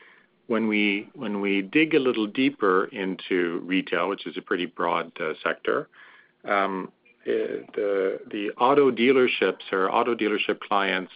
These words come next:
uh, are the, are the highest there. And, um, while we wouldn't have thought it, uh, you know, at the beginning of the pandemic, what we've seen recently is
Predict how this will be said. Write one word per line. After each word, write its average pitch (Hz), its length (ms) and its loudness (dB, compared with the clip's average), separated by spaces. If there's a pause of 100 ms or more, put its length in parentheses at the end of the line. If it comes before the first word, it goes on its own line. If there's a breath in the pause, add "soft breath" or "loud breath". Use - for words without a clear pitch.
uh, - 40 -4
are 87 680 0
the, - 180 -10
are 92 160 -4
the 90 60 -4
highest 90 480 0 (160)
there. 85 340 -4 (1040 loud breath)
And, 101 480 -2 (120)
um, 95 560 -2
while 107 220 4
we 107 140 2
wouldn't 139 260 4
have 120 220 -4
thought 113 240 4
it, 104 280 0
uh, 92 440 0
you - 80 -10
know, 95 120 -2
at 95 100 -2
the 101 60 -6
beginning 98 360 -2
of 92 80 -2
the 90 80 0
pandemic, 101 680 -2
what 101 160 -4
we've 95 240 0
seen 110 240 0
recently 98 720 0
is 90 260 0